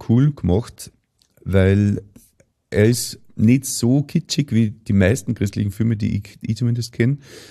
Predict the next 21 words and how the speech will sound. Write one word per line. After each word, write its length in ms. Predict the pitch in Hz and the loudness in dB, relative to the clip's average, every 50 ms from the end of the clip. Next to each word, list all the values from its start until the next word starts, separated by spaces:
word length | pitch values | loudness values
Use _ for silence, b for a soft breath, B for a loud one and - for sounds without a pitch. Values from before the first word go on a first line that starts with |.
| B B B B B B B B B B B _ | B B B B B B B B B B B _
Und, 640 | - - 117 117 117 117 117 123 117 - - - - - | 0 2 4 4 4 4 4 2 0 -2 -8 -16 -8 -2
äh, 340 | - 107 104 104 104 104 - - - - _ _ - | 0 2 4 4 2 2 0 -4 -10 -20 _ _ -6
er 80 | 101 | -6
beruht 640 | 95 - - _ - 98 87 92 110 139 143 - - _ _ | -6 -6 -6 _ -2 -2 0 0 -2 -4 -4 -8 -20 _ _
auf 180 | - 87 - - | -8 -8 -6 -4
einer 200 | 85 87 90 85 | -4 -4 -4 -4
wahren 280 | 85 - 82 90 95 | -4 -2 -2 -2 -2
Geschichte. 520 | 95 92 - 107 110 - - 147 160 170 156 - _ _ _ _ _ _ _ _ _ _ _ _ _ _ _ - - _ - | -2 -2 -2 -4 -4 -2 -2 -2 -2 -2 -2 -6 _ _ _ _ _ _ _ _ _ _ _ _ _ _ _ -20 -16 _ -2
Und 540 | 107 101 104 104 104 104 107 104 - - - _ _ _ _ - | 0 2 4 4 4 2 0 -2 -6 -14 -20 _ _ _ _ -8
ganz 220 | - 95 92 - | -6 -6 -6 -6
grob 280 | - - 95 110 113 - | -2 0 0 2 2 2
umrissen 500 | - 104 98 98 131 135 - - 131 120 | 2 2 2 2 0 0 0 -2 -2 -2
geht's 180 | 110 104 98 | -2 -2 -2
in 60 | 110 101 | -2 -2
der 120 | 107 101 | -2 -2
Geschichte 380 | 101 95 - 117 - - - - | -4 -4 -6 -6 -8 -8 -8 -6
darum, 480 | - 80 87 101 123 135 139 135 b b b b b b b b b b b b _ _ _ _ _ | -4 -4 -2 -2 -4 -4 -4 -6 b b b b b b b b b b b b _ _ _ _ _
dass 760 | - 98 95 95 95 95 95 - - - - - - - - - _ - | 0 2 4 4 2 0 -2 -4 -6 -8 -6 -4 -4 -6 -6 -8 _ -4
ein 640 | 95 95 90 90 90 90 90 90 90 87 87 - _ _ | 0 0 2 2 2 2 2 2 2 0 -2 -6 _ _
Journalist, 800 | - - - 85 87 90 87 110 160 180 - - - - - - _ _ _ _ _ _ _ - | -10 -6 -4 -2 0 0 2 2 0 0 -2 -4 -8 -12 -14 -14 _ _ _ _ _ _ _ -6
der 380 | - 92 87 85 87 82 80 | -4 -2 0 0 -2 -2 -4